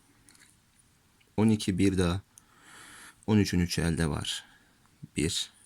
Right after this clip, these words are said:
On beş bir daha. On altının altısı elde var. Bir, üç, dört. Bu sayıların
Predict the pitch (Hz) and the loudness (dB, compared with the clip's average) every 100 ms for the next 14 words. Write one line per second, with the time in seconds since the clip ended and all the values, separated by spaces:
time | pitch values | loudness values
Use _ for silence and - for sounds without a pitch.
0 | _ _ _ _ 101 107 104 101 - - | _ _ _ _ -2 0 2 0 -4 -2
1 | 101 92 90 87 92 _ _ _ _ _ | 0 0 0 -2 -4 _ _ _ _ _
2 | _ - 90 87 85 - 82 78 - - | _ -6 -2 -2 -2 -2 -2 -2 -6 -6
3 | 82 - 87 - - - - 90 - _ | -6 -6 -10 -12 -16 -12 -6 -6 -6 _
4 | _ _ _ 95 95 - - - _ _ | _ _ _ -2 -2 -4 -14 -16 _ _
5 | _ _ - - - - - _ _ _ | _ _ -14 -14 -14 -20 -20 _ _ _
6 | _ _ _ _ - - - 214 - 359 | _ _ _ _ -20 -20 -10 -4 -4 -4
7 | - 92 82 | -2 -2 -4